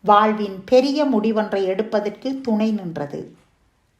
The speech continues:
கோமதியால் முடிவெடுக்க முடியாமல் அழுகையோடு கடந்து போன நான்காவது நாள் மாலை நேரம், திடீரென அறிவாட்டி சைகை மூலம் ஆதினியை அழைத்தாள். கேசவனுக்குரிய உணவினை அரைத்து கொண்டிருந்த ஆதினி ஓடி வந்தாள்.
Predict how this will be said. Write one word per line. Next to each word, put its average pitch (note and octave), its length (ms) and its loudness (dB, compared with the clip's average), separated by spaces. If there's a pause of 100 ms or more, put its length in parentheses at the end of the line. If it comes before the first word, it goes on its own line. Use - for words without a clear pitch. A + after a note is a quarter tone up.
கோமதியால் F4+ 840 6
முடிவெடுக்க D#4 640 2
முடியாமல் B3+ 840 0
அழுகையோடு D4 720 0
கடந்து A#3+ 360 0
போன G#3+ 560 0
நான்காவது C4 680 2
நாள் G#3 260 0
மாலை A3 420 0
நேரம், G#3+ 560 -2
திடீரென A#3+ 840 -2 (100)
அறிவாட்டி A3 680 -4
சைகை C4 520 -2
மூலம் G3+ 380 0
ஆதினியை G3 500 -4
அழைத்தாள். F#3 580 -6 (1900)
கேசவனுக்குரிய E4+ 1000 2
உணவினை B3+ 680 0
அரைத்து B3 440 -2
கொண்டிருந்த G#3+ 480 0
ஆதினி A3 580 -2
ஓடி A3 340 2
வந்தாள். E3 440 -8